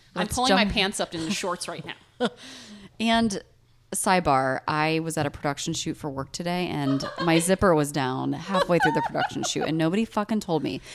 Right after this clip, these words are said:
Speaker 1: Here's a P S A, everybody. If you see someone's zipper down, tell them. Don't let them walk around all day with their zipper down. It's embarrassing.
Speaker 2: A little bit.
Speaker 1: There's my P S A.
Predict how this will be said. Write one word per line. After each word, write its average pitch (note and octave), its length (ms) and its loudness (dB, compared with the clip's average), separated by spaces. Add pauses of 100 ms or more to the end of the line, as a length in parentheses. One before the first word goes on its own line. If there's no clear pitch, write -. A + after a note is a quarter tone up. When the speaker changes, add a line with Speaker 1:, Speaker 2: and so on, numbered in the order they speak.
(120)
Speaker 1:
Here's C#4 260 2
a C#4+ 40 0
P - 200 0
S C#3+ 180 0
A, C3+ 80 0
everybody. B2+ 400 -2
If F3+ 100 -6
you A#3 80 0
see D#4+ 140 0
someone's D#4 320 6
zipper G#3 220 0
down, B3 200 2
tell C3+ 240 -2
them. C#3+ 340 -2 (440)
Don't A#4+ 140 -4
let B4+ 140 -2
them E4 140 10
walk F3 280 6
around D#3 260 4
all D3+ 180 4
day D3+ 200 0
with D3 100 -4
their C#3 140 -2
zipper D3+ 240 0
down. A#3 400 2 (280)
It's - 160 -2
embarrassing. - 840 0 (320)
Speaker 2:
A E3+ 60 -16
little C#3 200 -14
bit. B2+ 200 -14
Speaker 1:
There's D#3 200 0
my D3+ 120 0
P - 160 -10
S - 160 -10
A. - 180 -14